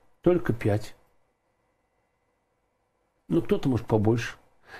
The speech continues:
Но там уже и слушающих уж совсем мало. На столько миллионов так мало. Беречь бы их надо. Я бы, например, предложил многим, кто у нас молится, не судить,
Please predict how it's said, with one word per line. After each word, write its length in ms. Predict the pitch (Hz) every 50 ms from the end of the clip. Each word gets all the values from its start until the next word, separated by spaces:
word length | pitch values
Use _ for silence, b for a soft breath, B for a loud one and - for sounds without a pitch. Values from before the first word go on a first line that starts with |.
| B B B
Но 100 | 156 156
там 280 | - - 190 190 185
уже 220 | 180 165 - 175 175
и 40 | 165
слушающих 600 | - - - 170 - - 127 110 - - - -
уж 80 | -
совсем 340 | - - - - - 69 67
мало. 360 | 69 67 69 - - - 151 - _ _ _ _ _ _ _ _ _ b b b b b b b _ _ _ _ _ _ _ _ _ _ - - - _ _ -
На 100 | - 120
столько 460 | 113 - - - 185 185 180 - - 147
миллионов 560 | 139 123 123 131 120 110 107 104 - - - _ _ _ _ _ _ _ -
так 300 | - 208 202 208 - -
мало. 440 | 208 208 202 104 - 98 - 101 - - - - _ B B B B B B B B -
Беречь 600 | 190 170 143 143 143 135 131 131 131 120 98 110
бы 180 | 107 113 107
их 160 | 98 - - -
надо. 360 | 107 98 101 - - - - - - - _ _ _ _ _ _ _ _ -
Я 320 | - 147 131 139 151 156
бы, 120 | 147 - 139
например, 600 | 139 - 113 - 131 127 127 131 139 135 120 B B B B B - _ _ - 196 - - _ - - 180 -
предложил 500 | - 147 139 143 147 139 117 127 135 131
многим, 380 | 131 139 170 180 165 131 120 110
кто 220 | - - - 123
у 40 | 113
нас 240 | 113 117 107 - -
молится, 600 | - 127 117 113 107 101 101 - - - - - B B B B B B
не 200 | 220 175 170 160
судить, 540 | - - 160 156 139 185 214 - - -